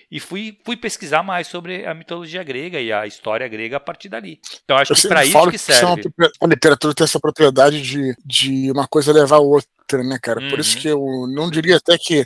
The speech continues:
Speaker 2: hoje em dia, eu sou um leitor muitíssimo eclético, cara. Eu realmente, o meu barato é ler de tudo, coisa diferente.
Speaker 1: Uhum.
Speaker 2: Mas houve um tempo em que eu gostava mais de, de alguns gêneros específicos, né?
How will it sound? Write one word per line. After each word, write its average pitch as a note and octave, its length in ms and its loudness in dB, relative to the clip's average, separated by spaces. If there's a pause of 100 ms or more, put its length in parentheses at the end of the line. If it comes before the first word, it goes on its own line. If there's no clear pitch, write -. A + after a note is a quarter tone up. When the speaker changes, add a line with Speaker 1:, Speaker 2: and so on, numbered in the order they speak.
(140)
Speaker 2:
hoje G#3 240 6
em E3 60 0
dia, D#3 180 2
eu F#3+ 100 4
sou - 180 -2
um E3+ 40 -2
leitor D#3 300 -2
muitíssimo D#3+ 800 -4
eclético, - 560 -2
cara. A#2+ 200 -2
Eu B2 140 -4
realmente, C#3+ 460 -2 (180)
o C#3+ 80 -8
meu D#3+ 140 2
barato D#3 480 4
é F3 40 0
ler D#3+ 180 -2
de - 240 -14
tudo, D#3+ 520 -2
coisa C#3+ 260 -2
diferente. C3 580 -2
Speaker 1:
Uhum. - 60 -18 (120)
Speaker 2:
Mas G3 180 4
houve A#3+ 140 4
um A3+ 120 0
tempo G#3 280 4
em A3+ 40 -2
que - 200 -6 (340)
eu F#3+ 420 -2 (180)
gostava D#3+ 420 0
mais D#3 260 2
de, C#3 360 -4 (120)
de C#3 120 -8
alguns D3 300 -4 (200)
gêneros C#3+ 380 0
específicos, - 800 -8
né? C3+ 180 -6